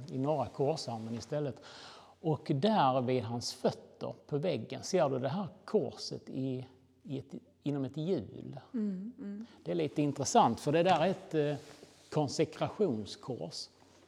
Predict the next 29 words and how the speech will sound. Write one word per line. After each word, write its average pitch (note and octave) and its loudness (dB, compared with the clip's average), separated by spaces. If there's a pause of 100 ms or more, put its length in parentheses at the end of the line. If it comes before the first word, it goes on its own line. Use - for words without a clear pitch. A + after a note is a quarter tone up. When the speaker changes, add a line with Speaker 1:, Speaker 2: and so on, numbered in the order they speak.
(880)
Speaker 2:
Det B3+ 2
som A#3+ -4
är A3 0
på F3+ -10
väggen, E3 -2
eller? B3+ -4
Speaker 1:
Ja, C#3+ 0
som D#3+ -4
är C#3+ 2
målat D3+ 0
Speaker 2:
Ja, G#3+ -8
Speaker 1:
på C#3 -2
väggen B2+ 0
Speaker 2:
ja. C#3+ -10
Speaker 1:
i C3+ -4
rött. - -6 (1600)
De D#3 0
där E3+ 8
konsekrationskorsen, C#3 0
de, C#3 0
eh, C3 -2 (1200)
de D#3 4
målades E3+ 8
i - 0
kyrkan D3 6
när A#2 2
kyrkan D3 6
var A#2+ 6
nyuppförd. C#3 4